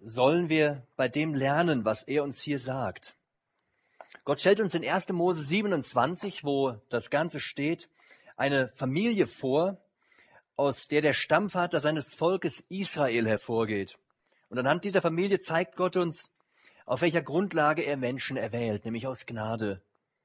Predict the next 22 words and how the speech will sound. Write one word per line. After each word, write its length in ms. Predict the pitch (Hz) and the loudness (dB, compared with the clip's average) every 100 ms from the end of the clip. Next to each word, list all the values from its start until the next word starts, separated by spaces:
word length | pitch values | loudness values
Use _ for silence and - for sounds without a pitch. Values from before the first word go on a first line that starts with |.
| _ - | _ -10
Nicht 240 | 131 - | -6 2
aus 240 | 139 135 - | 2 2 -2
irgendwelchen 460 | 139 135 127 104 | -4 -2 -2 -2
Leistungen, 680 | 107 117 151 - 143 127 110 | 0 2 2 -2 -4 -4 -2
Werken 380 | 117 135 165 156 | 2 2 0 0
oder 160 | 131 | 2
aus 160 | 127 - | 2 2
dem 180 | 165 180 | -2 0
heraus, 460 | 139 131 156 - | 4 4 4 0
was 340 | 139 127 - - _ _ _ | -2 -2 -6 -16 _ _ _
diese 180 | 147 143 | -6 -2
Menschen 440 | 143 160 165 147 - _ _ _ | -2 -2 -4 -6 -10 _ _ _
getan 500 | - - 170 190 156 107 | -10 -6 0 2 2 2
haben. 400 | 98 95 95 95 _ _ _ _ _ _ _ _ _ _ _ _ _ _ _ _ - | 0 0 -4 -12 _ _ _ _ _ _ _ _ _ _ _ _ _ _ _ _ -8
Man 120 | 127 | -2
kann 140 | 170 | 0
diesen 240 | 214 170 147 | 0 -2 0
Text 340 | 190 - - | 0 0 0
in 360 | 165 143 127 107 _ - | 2 2 -2 -8 _ -6
drei 400 | 120 139 151 135 _ _ _ _ _ _ _ | 4 4 4 -2 _ _ _ _ _ _ _
Abschnitte 560 | - 165 - 147 120 - | 0 0 0 0 0 0
einteilen. 800 | 123 156 - 107 107 135 185 | 0 0 -2 0 2 2 -2